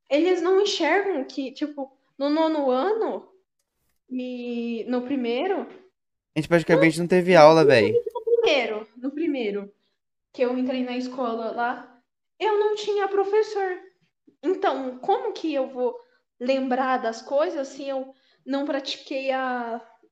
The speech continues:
Speaker 1: a matemática, sei lá, por dois anos?
Speaker 2: Sim, véi.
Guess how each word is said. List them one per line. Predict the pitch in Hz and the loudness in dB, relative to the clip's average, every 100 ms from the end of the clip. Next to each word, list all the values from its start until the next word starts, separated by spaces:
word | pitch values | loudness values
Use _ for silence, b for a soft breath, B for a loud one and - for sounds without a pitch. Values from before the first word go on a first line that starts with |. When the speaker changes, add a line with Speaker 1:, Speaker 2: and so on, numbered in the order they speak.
| _ _ _ _ - | _ _ _ _ -8
Speaker 1:
a | |
matemática, | 254 262 269 254 247 247 277 | -6 -4 -4 -4 -6 -8 -10
sei | 285 277 | -8 -6
lá, | 254 | -6
por | 254 269 | -6 -8
dois | 240 262 | -6 -6
anos? | 269 226 226 - _ | -8 -10 -14 -20 _
Speaker 2:
Sim, | 165 180 185 | -2 0 0
véi. | 165 156 131 113 | 2 6 6 4